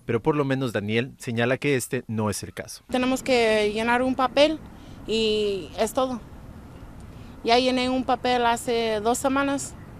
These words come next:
Speaker 2: y nada.
Speaker 1: Hasta ahora las reparaciones no llegan. Para Daniel se vuelve una situación más triste y sobre todo insegura, pues tiene que afrontar vivir en tales condiciones con un diagnóstico de cáncer y cuya salud empeora al vivir en estas situaciones insalubres.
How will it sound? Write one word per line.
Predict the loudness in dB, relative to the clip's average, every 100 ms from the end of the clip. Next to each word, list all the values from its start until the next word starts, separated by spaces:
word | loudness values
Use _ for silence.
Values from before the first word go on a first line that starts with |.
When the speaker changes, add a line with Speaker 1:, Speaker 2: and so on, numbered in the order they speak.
| -8
Speaker 2:
y | -4
nada. | -2 -2 -2 -6 -14 -10
Speaker 1:
Hasta | -4 0
ahora | 4 4
las | 4 2
reparaciones | 0 0 0 0 -2 -2 -2 -4
no | -4
llegan. | -4 -6 -12 -14 -6
Para | -2 -2
Daniel | 0 0 -2
se | -2 -4
vuelve | 0 0
una | 0 0
situación | -4 -4 -4 -2 -2 -2
más | -2 -2
triste | -6 -6 -4 -2
y | -2
sobre | -2 -4
todo | -4 -4 -4
insegura, | -4 -2 0 -2 -6 -12
pues | -8
tiene | -4 -2
que | 0
afrontar | 0 0 0 0 0
vivir | 0 -2 -4
en | -4 -4
tales | 0 0 0 -4
condiciones | -6 -6 -4 -4 -4 -4
con | -4 -4
un | -2
diagnóstico | -4 -2 -4 -4 -6 -6
de | -4
cáncer | 0 -2 -2 -6 -10 -16 -12
y |
cuya | -6 -4 -2
salud | -2 -4 -4
empeora | -8 0 2 2 0 -6
al | -10
vivir | -6 -2 0
en | 2
estas | 0 -2 -4
situaciones | -6 -8 -4 -4 -4 -4
insalubres. | -6 -4 -4 -6 -8 -16 -18 -20